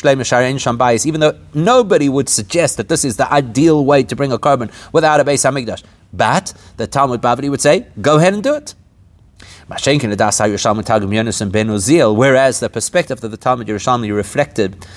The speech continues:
in the Targum ben Yonasan, we would wait. Even if we had the opportunity to build a Mizbech, we wouldn't do it until we can build the entire Beis Hamikdash.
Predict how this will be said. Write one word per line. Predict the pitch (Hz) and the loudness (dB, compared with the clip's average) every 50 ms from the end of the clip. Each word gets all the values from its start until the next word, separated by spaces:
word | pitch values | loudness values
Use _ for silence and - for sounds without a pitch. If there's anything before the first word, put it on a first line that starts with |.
| - - - - - - - | -20 -20 -20 -20 -16 -8 -4
in | 131 135 135 123 | -2 0 0 0
the | 107 95 | -2 -4
Targum | - 131 131 139 120 117 | -2 0 0 0 0 -2
ben | 110 113 | -4 -2
Yonasan, | 117 127 151 180 170 - - 107 104 113 123 - - - - _ - - - - - 110 101 95 107 107 135 160 151 147 135 117 117 - 143 135 123 - 123 - - 120 135 151 156 143 - 127 - - 113 104 110 135 143 143 123 117 120 135 151 147 - 117 110 - - - - - - - - - - - - - - - - - - - | -2 -2 -2 -4 -4 -6 -6 -8 -8 -10 -14 -18 -20 -20 -20 _ -20 -20 -12 -6 -2 -2 0 0 0 0 0 -2 -2 -4 -2 -2 0 0 0 0 0 -2 -4 -4 -2 -2 0 -2 -2 -2 -4 -4 -4 -4 -4 -2 0 0 0 0 0 -2 -2 -2 -4 0 2 2 2 0 -2 -8 -12 -20 -20 -20 -20 -20 -20 -20 -20 -20 -20 -20 -18 -16 -8 -2
we | 117 123 | 0 2
would | 127 127 113 98 | 2 2 2 2
wait. | 98 127 156 160 - - - - - - | 2 2 2 2 0 -4 -10 -16 -6 -2
Even | 139 131 135 131 | 0 0 0 0
if | 113 98 | -4 -4
we | 110 110 | -6 -6
had | 104 113 151 180 175 | -2 0 0 0 2
the | - 147 | 2 0
opportunity | 117 - - - - 117 110 95 - 98 | 0 -2 -4 -8 -8 -8 -8 -8 -10 -10
to | 87 101 | -10 -8
build | 90 113 110 107 | -6 -4 -4 -4
a | |
Mizbech, | 101 101 95 - 120 107 - | -6 -8 -4 -4 -4 -2 0
we | 117 110 | 0 2
wouldn't | 110 147 170 139 104 87 | 2 2 2 2 2 2
do | 165 214 | 4 4
it | 247 - - - - - - - - - - - - - | 4 2 0 -6 -18 -20 -20 -20 -20 -20 -20 -20 -20 -16
until | - 95 92 - - 156 180 170 | -16 -14 -8 -2 2 2 2 2
we | 143 139 | 0 -2
can | - - 135 156 156 143 123 | -6 -4 -4 -2 -2 -2 -2
build | 104 127 131 113 | -2 -4 -4 -4
the | 110 | -6
entire | 107 98 - 123 123 120 | -10 -8 -6 -6 -6 -4
Beis | 110 107 98 - | -4 -6 -4 -2
Hamikdash. | 110 107 131 165 185 131 120 117 - | -2 -2 -2 -4 -4 -4 -4 -4 -4